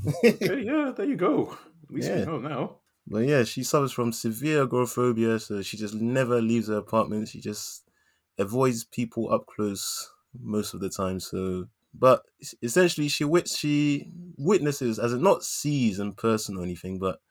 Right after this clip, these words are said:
Speaker 2: because of her job, she listens to all kinds of audio and she hears what sounds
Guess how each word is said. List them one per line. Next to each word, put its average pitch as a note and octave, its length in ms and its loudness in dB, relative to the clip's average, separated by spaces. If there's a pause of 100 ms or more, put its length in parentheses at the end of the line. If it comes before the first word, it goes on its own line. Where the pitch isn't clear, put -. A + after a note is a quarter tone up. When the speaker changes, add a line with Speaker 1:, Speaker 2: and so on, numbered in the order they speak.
(640)
Speaker 2:
because C3 240 2
of B2+ 180 0
her B2 160 2
job, A2+ 240 2
she A2+ 140 -4
listens A#2 280 0
to G#2 80 -4
all A#2 120 0
kinds A#2 260 -2
of F#2+ 100 -6
audio F#2+ 300 -2
and F#2+ 120 -4
she G2+ 240 -6
hears A2+ 760 -2 (540)
what G#2 180 -4
sounds A#2 560 2